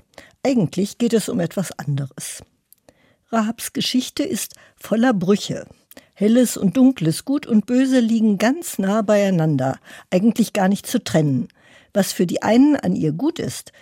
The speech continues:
das ist für andere böse. So ist das Leben. Rahab lebte in Jericho. Dort hat Rahab ihr Gewerbe ausgeübt, in einem Haus direkt an der Stadtmauer. Eines Tages kamen zwei Männer zu ihr,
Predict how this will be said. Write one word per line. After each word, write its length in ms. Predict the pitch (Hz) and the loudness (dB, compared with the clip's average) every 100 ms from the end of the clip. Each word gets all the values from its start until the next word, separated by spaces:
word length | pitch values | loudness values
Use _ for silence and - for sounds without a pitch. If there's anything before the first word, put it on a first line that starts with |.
| - | -10
das 160 | 175 156 | -4 -2
ist 180 | 160 - | -4 -2
für 120 | - | 0
andere 320 | 185 208 233 | 2 2 0
böse. 440 | 240 269 196 143 - - | 0 2 2 -2 -8 -14
So 140 | 185 147 | -8 -8
ist 180 | 226 254 | -2 -4
das 160 | - | 0
Leben. 360 | 254 208 - 214 _ _ _ _ _ - | 0 0 -2 -12 _ _ _ _ _ -4
Rahab 500 | 190 233 233 254 180 | 0 2 2 0 2
lebte 380 | 156 175 - 196 | 2 0 -2 -2
in 240 | - 185 | 2 2
Jericho. 720 | 147 143 - - - - 240 _ _ _ - - | 2 -2 -4 -10 -12 -12 -14 _ _ _ -20 -6
Dort 220 | 254 - | -6 -4
hat 240 | 269 - | -6 -2
Rahab 400 | 165 190 208 _ | 0 2 0 _
ihr 200 | - 190 | -4 -2
Gewerbe 580 | 175 202 - 135 147 - | 0 -4 -4 -6 -4 -6
ausgeübt, 680 | 143 - - 160 151 - - | -6 -10 -14 -10 -10 -10 -8
in 120 | 170 | -4
einem 320 | 160 160 151 | -2 0 2
Haus 320 | 175 214 262 - | 4 4 2 -2
direkt 400 | 175 180 - - | -4 -4 -6 -4
an 120 | 156 | -2
der 100 | 170 | -2
Stadtmauer. 640 | - 131 - 135 - - - _ _ _ _ _ _ _ _ - | -4 -6 -6 -6 -6 -10 -14 _ _ _ _ _ _ _ _ -12
Eines 320 | 202 156 - | -4 -2 -2
Tages 460 | - 170 202 226 - | 0 2 2 -2 -2
kamen 320 | 160 156 160 | -2 0 0
zwei 240 | - 202 | 0 2
Männer 320 | 170 151 165 160 | 4 4 2 0
zu 200 | - - | -6 -10
ihr, 360 | - 196 185 | -8 -10 -10